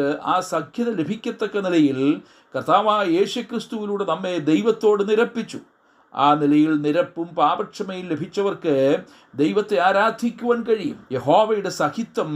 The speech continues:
തൻ്റെ ഭക്തന്മാർക്കുണ്ടാകുമെന്ന് ഇരുപത്തിയഞ്ചാം സങ്കീർത്തനത്തിൽ വായിക്കുന്നു.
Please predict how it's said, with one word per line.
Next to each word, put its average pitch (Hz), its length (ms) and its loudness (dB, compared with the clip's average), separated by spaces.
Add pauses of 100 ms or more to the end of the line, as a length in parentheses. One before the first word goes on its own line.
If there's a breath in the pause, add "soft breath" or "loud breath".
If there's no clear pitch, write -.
(140)
തൻ്റെ 175 240 -2
ഭക്തന്മാർക്കുണ്ടാകുമെന്ന് 170 1500 0 (580 soft breath)
ഇരുപത്തിയഞ്ചാം 196 800 0
സങ്കീർത്തനത്തിൽ 196 720 -6
വായിക്കുന്നു. 220 580 0